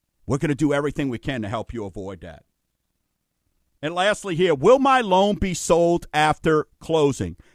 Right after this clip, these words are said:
Chances are, yes. It's a great question,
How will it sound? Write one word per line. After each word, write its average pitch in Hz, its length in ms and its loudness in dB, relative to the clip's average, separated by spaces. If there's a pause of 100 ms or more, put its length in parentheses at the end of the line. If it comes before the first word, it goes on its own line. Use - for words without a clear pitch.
(200)
Chances 226 520 -4
are, 170 400 4
yes. 117 680 -2 (1120)
It's 190 160 -6
a 131 140 -2 (320)
great 220 400 -2
question, 156 640 -2